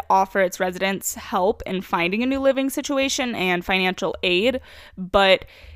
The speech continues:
it isn't, but that isn't the point, right? The point is that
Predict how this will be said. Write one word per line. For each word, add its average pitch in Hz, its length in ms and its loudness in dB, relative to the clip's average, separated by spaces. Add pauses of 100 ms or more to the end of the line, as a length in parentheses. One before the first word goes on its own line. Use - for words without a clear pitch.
(140)
it 226 140 6
isn't, 233 420 4
but 226 120 2
that 247 140 8
isn't 311 220 4
the 254 100 2
point, - 380 -10 (300)
right? 208 240 2 (240)
The 220 120 0
point 269 300 0
is 254 120 -2
that 220 240 4